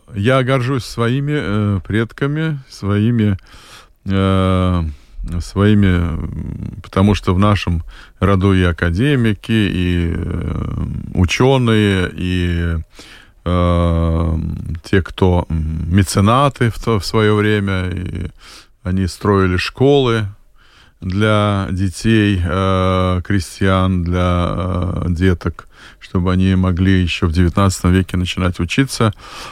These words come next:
Вот. И, э, в принципе, э, в нашем роду и было очень много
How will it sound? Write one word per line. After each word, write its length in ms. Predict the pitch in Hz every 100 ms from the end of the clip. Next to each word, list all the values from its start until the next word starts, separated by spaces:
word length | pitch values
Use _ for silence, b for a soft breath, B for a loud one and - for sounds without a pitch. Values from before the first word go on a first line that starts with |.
| B
Вот. 560 | - 98 98 101 98 -
И, 400 | 110 113 117 117 -
э, 720 | 107 107 107 107 104 104 101
в 40 | -
принципе, 720 | 120 131 - 107 - 113 101 82 85
э, 600 | 92 92 92 92 90 87 82
в 460 | 82 82 82 85
нашем 400 | 104 101 - 95
роду 340 | 92 92 110 139
и 160 | 107
было 280 | 87 110 113
очень 220 | 98 - -
много 320 | 107 101